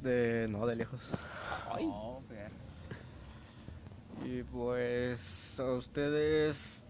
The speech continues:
Speaker 1: de la kermés estamos hablando, ¿verdad?
Speaker 2: Ajá.
Speaker 1: ¿No se metieron en rifas?
Speaker 2: Sí, fíjate, eso, para eso tengo una historia, voy a agarrar el micro. Este, haz de cuenta que había un Monopoly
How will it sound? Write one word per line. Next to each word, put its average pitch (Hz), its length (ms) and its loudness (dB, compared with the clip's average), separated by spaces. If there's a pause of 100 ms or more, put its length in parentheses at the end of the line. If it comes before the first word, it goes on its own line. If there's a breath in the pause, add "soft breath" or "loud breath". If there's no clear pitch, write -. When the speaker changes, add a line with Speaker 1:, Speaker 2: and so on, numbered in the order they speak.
(160)
Speaker 1:
de 147 80 12
la 147 100 12
kermés 143 320 10
estamos 139 300 8
hablando, 120 240 4
¿verdad? 120 180 8 (180)
Speaker 2:
Ajá. 127 120 -4 (560 loud breath)
Speaker 1:
¿No 131 140 10
se 147 100 12
metieron 143 320 12
en 135 120 12
rifas? 135 480 8 (1080 loud breath)
Speaker 2:
Sí, 170 540 12 (320)
fíjate, 131 680 10
eso, 107 160 4
para 113 160 8
eso 113 100 4
tengo 120 140 0
una 113 80 2
historia, 113 200 2 (280)
voy 110 80 6
a - 20 4
agarrar 104 180 4
el 104 60 4
micro. 139 280 4 (340 loud breath)
Este, 117 580 12 (320 loud breath)
haz 127 80 8
de 165 100 12
cuenta 175 400 12
que 156 120 8
había 127 160 10
un 131 100 8
Monopoly 135 760 10